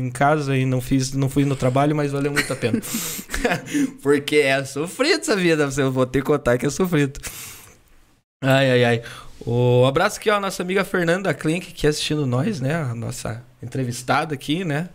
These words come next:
Batendo recordes, Fernanda. Tá louco, Fernanda. Passou aí a, a, a galera aí, só pela, pela história aí do, do, do roubo das calcinhas e o pé sujo.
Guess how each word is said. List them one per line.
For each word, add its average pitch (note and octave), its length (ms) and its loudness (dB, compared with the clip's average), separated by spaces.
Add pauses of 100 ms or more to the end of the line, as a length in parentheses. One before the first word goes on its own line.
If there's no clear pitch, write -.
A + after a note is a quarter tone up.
(440)
Batendo E3 320 0
recordes, G3 600 -2
Fernanda. C#3 400 -6
Tá C#3 220 -6
louco, E3 480 2
Fernanda. B2+ 300 0
Passou B2+ 320 2
aí E3+ 180 4
a, F3+ 80 2
a, D#3 420 2
a F3 40 0
galera D#3+ 460 2
aí, C#3 60 -2
só D3+ 160 -4
pela, E3+ 260 2
pela D#3+ 200 2
história D#3 380 4
aí D3+ 80 6
do, C3+ 320 2
do, A#2+ 340 -8
do C#3 100 0
roubo D3+ 220 2
das D#3 180 2
calcinhas D#3 540 0
e E3 80 4
o D#3+ 40 2
pé D#3+ 120 0
sujo. A2+ 420 -2